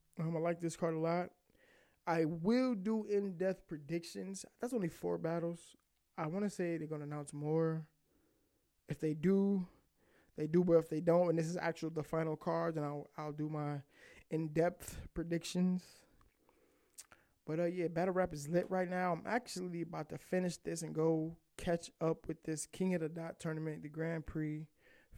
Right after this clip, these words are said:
Fifty thousand dollars on the line right now, live on Twitch. Shout out to King of the Dot, um, giving us something to watch on Sundays. U R L for giving us something to watch on Fridays and Saturdays.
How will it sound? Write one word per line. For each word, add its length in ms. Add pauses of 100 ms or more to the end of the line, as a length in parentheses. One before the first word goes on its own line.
(120)
Fifty 240
thousand 300
dollars 200
on 80
the 60
line 200
right 180
now, 240
live 400
on 200
Twitch. 680 (500)
Shout 340
out 100
to 100
King 240
of 60
the 160
Dot, 260 (680)
um, 360
giving 240
us 80
something 200
to 60
watch 220
on 100
Sundays. 580
U 120
R 160
L 100
for 100
giving 160
us 100
something 160
to 60
watch 160
on 120
Fridays 400
and 100
Saturdays. 800